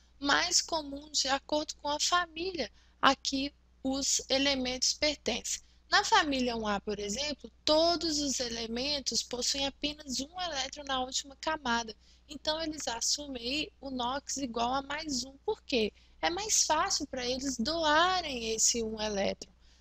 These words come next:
Na família dois A dos alcalinos terrosos, também eles possuem poucos elétrons na última camada, só dois elétrons. Então, é muito fácil numa ligação química eles doarem esses elétrons.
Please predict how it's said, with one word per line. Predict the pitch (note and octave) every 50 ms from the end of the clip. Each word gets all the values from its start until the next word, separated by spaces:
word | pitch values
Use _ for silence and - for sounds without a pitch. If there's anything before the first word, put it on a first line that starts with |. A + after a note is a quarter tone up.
| _ _ -
Na | C#4+ D#4 F4 -
família | - - F#4 E4 C#4 B3+ A#3+ A#3 A3
dois | G3+ G3 A3+ B3 C4+ B3 A3
A | A#3 A3
dos | G#3+ G3+ - G#3+ G3+
alcalinos | G#3+ G#3 - - A3+ G#3 G3+ G3 G3+ G3+ - - -
terrosos, | - G3+ G3+ G3 A#3 B3+ C#4 C#4+ C4 A#3+ - -
também | - - B3+ A#3+ A3 B3 C4 C#4
eles | C#4 C4+ - -
possuem | - C4 C4 - - C#4+ C#4 _ -
poucos | D4 D4 F#4 F#4 - D#4+ C#4+
elétrons | D4 C4+ C4 A#3+ A3 A3 A3+ - A#3+ A#3 -
na | A#3 A3
última | G#3+ A3 - - A#3 A3+ - _
camada, | - C4 C4 B3 G#3+ G#3 G#3 G#3 G3 - _ - - - _ _ -
só | - - - - - - D4+ C#4+ D#4 D#4+
dois | D4 B3+ C4 B3+ C4+ B3+ D4+
elétrons. | D4 C#4+ C4+ B3+ A3+ A3 A3 - - - - - - -
Então, | - C#4+ C#4+
é | D4 C#4+
muito | C#4+ C#4+ C#4+ D4 D#4 E4+ F#4 F#4+ F4 - - C#4+
fácil | - - - C4 B3+ C4+ C4+ - - C4 B3
numa | B3 A#3+ A#3+ A#3 A3+
ligação | G#3+ G#3+ G3+ - F#3+ G3+ G3 - - A3+ G#3 G3+ -
química | - - F4 F4 D4+ B3+ - - - _
eles | - C4+ C4+ C4 C#4+ C#4 B3+
doarem | A#3+ C4 C#4+ D4+ D4 C4 B3 B3+ C4+ C4+ C#4 C#4 C4+ C4 C4
esses | - - - C4+ B3 C#4+
elétrons. | D4 D#4+ D4+ B3+ A3+ A#3 A3 - - G#3+ -